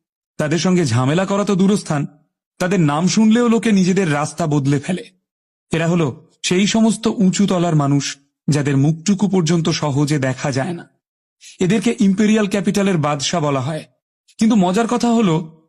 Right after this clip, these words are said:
এই সমস্ত বাদশারা নিজেদের এলাকায় কম, আর বিদেশে বেশি থাকে। রাজা বাদশার ঠিক পরের স্থানটাই হলো মন্ত্রীর, মানে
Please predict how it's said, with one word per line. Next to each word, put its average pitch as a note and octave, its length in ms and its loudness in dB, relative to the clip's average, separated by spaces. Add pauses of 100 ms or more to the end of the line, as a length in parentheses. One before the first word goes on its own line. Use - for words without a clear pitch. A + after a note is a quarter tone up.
(120)
এই A3 180 2
সমস্ত A#3 400 0
বাদশারা D#3+ 540 -2
নিজেদের F3+ 500 2
এলাকায় F3 340 0
কম, D#3+ 320 -2 (340)
আর D#3+ 100 -2
বিদেশে F3 520 0
বেশি C#3+ 320 0
থাকে। - 280 -8 (720)
রাজা C#3+ 300 0
বাদশার A#3 340 0
ঠিক A#3 220 -2
পরের F#3 240 0
স্থানটাই G#3 440 0
হলো G3+ 180 2
মন্ত্রীর, E3+ 640 0 (340)
মানে E3 220 0